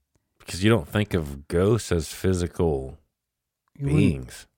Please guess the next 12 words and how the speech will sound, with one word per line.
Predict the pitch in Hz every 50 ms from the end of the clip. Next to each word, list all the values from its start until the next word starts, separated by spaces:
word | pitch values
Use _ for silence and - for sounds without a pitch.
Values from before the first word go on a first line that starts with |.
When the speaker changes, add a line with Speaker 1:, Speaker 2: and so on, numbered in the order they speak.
| _ _ _
Speaker 2:
think | - 143 143 139 -
so. | - - - 107 101 87 82 - - - - - _ _ _ _ _ _ _ _ _ _ -
Speaker 1:
'Cause | - - 80 -
Speaker 2:
I | 127 135
don't | 143 135 120 113
know, | 110 110 120 120
bro. | 113 107 110
Speaker 1:
you | 113
can't | 113 117 120
smack | - - - 95 90 95 107 -
a | - 62
ghost. | 65 - 82 87 90 95 78 73 - - - -